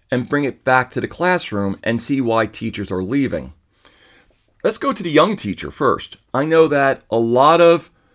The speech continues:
education courses, when they're preparing teachers to go into the classroom, what they're being told is a direct reflection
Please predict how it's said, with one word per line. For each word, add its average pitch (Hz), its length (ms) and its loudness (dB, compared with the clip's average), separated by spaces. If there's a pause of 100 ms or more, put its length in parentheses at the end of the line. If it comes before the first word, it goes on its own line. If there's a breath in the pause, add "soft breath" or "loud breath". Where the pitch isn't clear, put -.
(420)
education 156 720 2
courses, 104 520 -4
when 120 120 -2
they're 123 100 0
preparing 180 640 4
teachers 127 720 -2
to 123 100 -10
go 147 280 4
into 151 160 -2
the 123 80 -2
classroom, 160 640 -2 (480 loud breath)
what 135 380 2 (280)
they're 196 180 4
being 202 400 -2
told 202 680 6 (1300)
is 139 140 2
a 139 60 0
direct 131 580 2
reflection 175 680 0